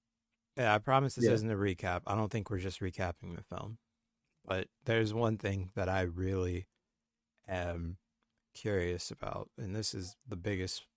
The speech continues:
Speaker 1: spoiler to some, probably not to others. Uh, what is, what is the flame girl's name again?
Speaker 2: Oh, Lady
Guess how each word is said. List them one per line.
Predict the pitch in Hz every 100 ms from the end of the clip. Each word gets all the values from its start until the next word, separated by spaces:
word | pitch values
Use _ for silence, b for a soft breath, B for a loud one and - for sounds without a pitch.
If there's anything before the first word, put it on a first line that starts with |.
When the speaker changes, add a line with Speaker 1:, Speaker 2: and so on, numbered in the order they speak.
| _ _ _ _ -
Speaker 1:
spoiler | - - 98 92 90 90
to | 90
some, | - 98 92 92
probably | 98 90 90
not | 90 90
to | 90
others. | 90 92 - _ - _ _ _ _ _ _ _ _ _ _ _ _ _ _ -
Uh, | 101 98 - - - _ _ _ _ -
what | 117
is, | 156 143 127 - _ _
what | 127 160
is | 160
the | 120
flame | 110 - 110 101
girl's | 95 90 90
name | 90 85 85
again? | 87 87 95 110 _ _ _ _ _ _ _ _ B B - _ _ - - -
Speaker 2:
Oh, | 113 131 113 107 92 -
Lady | 107 107 110 113 110 107 107 104 101 92